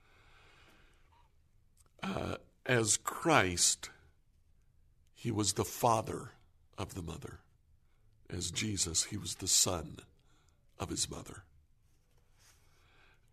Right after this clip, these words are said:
As, uh, Christ, he had no mother. He existed eternally. As Jesus, he had no father.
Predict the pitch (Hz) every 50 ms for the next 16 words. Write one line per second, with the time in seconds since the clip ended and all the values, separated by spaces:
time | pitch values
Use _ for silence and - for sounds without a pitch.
0 | - - - 113 113 113 117 117 117 110 110 107 104 98 98 98 - - - -
1 | - _ - - 110 101 98 95 95 90 90 87 85 78 - - _ _ _ -
2 | _ _ _ _ _ _ _ _ - _ _ - - - - - - _ _ _
3 | _ _ - _ _ - - _ _ _ - - - - - - 185 165 135 98
4 | 85 80 - - - - - - - - _ _ _ _ _ _ _ _ _ _
5 | _ _ _ _ _ _ _ _ _ _ _ - - 120 110 107 107 107 101 101
6 | 101 104 107 104 98 92 - - - - - - _ - - 120 117 104 98 104
7 | 107 104 - - - 110 104 - - 104 95 85 82 - - - - - - -
8 | _ _ _ _ _ - - _ _ _ _ _ _ _ _ _ - - - 104
9 | 104 98 92 101 117 113 107 92 80 73 - - - 98 92 87 85 87 87 82
10 | - 104 92 - - -